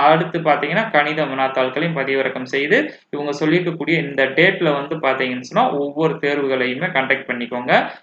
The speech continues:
கண்டக்ட் பண்ணி, கரெக்ஷன் பண்ணி, மார்க் போட்டு வச்சுக்கோங்க. அதை திரும்ப மறுபடியும் பாத்தீங்கன்னா, எம்இசில வந்து பாத்தீங்கன்னா, எந்த டேட்ல இருந்துன்னு பாத்தீங்கன்னா, இருபத்தி ஒன்பது எட்டு ரெண்டாயிரத்தி இருபத்தஞ்சுல இருந்து இந்த மதிப்பெண் விவரங்களை திரும்ப மறுபடியும் எம்இசில போயிட்டு நம்ம வந்து பதிவு செய்ய வேண்டியதாக இருக்கும்.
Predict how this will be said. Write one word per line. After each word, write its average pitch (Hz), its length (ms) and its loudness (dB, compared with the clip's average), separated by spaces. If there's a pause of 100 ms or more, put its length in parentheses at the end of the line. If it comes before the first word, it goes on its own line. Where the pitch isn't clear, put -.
(160)
கண்டக்ட் 226 300 2
பண்ணி, 208 140 0
கரெக்ஷன் 175 480 0
பண்ணி, 156 220 -2
மார்க் 147 320 2
போட்டு 135 260 0
வச்சுக்கோங்க. 143 480 -2 (100)
அதை 196 140 4 (100)
திரும்ப 220 260 2
மறுபடியும் 156 540 2
பாத்தீங்கன்னா, 139 420 0 (300)
எம்இசில 156 400 0
வந்து 147 180 -2
பாத்தீங்கன்னா, 139 480 2
எந்த 143 200 0
டேட்ல 139 360 0
இருந்துன்னு 135 340 -6
பாத்தீங்கன்னா, 151 460 -2
இருபத்தி 208 400 2
ஒன்பது 165 500 2
எட்டு 156 300 0 (400)
ரெண்டாயிரத்தி 160 380 2
இருபத்தஞ்சுல 143 580 0
இருந்து 196 180 0
இந்த 151 200 -2
மதிப்பெண் 151 400 -2
விவரங்களை 139 440 0 (320)
திரும்ப 202 320 4
மறுபடியும் 143 480 0
எம்இசில 143 460 -4
போயிட்டு 135 220 -2
நம்ம 127 240 -4
வந்து 131 340 -4
பதிவு 135 280 -2
செய்ய 131 260 -2
வேண்டியதாக 123 640 2
இருக்கும். 180 400 -2